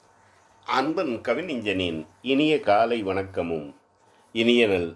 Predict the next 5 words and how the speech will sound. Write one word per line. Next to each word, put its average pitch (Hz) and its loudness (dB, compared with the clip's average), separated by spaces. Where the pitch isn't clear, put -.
வாழ்த்துகளும். 80 -2
நமது 117 2
வைணவ 180 4
ஆழ்வார்கள் 117 2
பன்னிருவரில் 101 0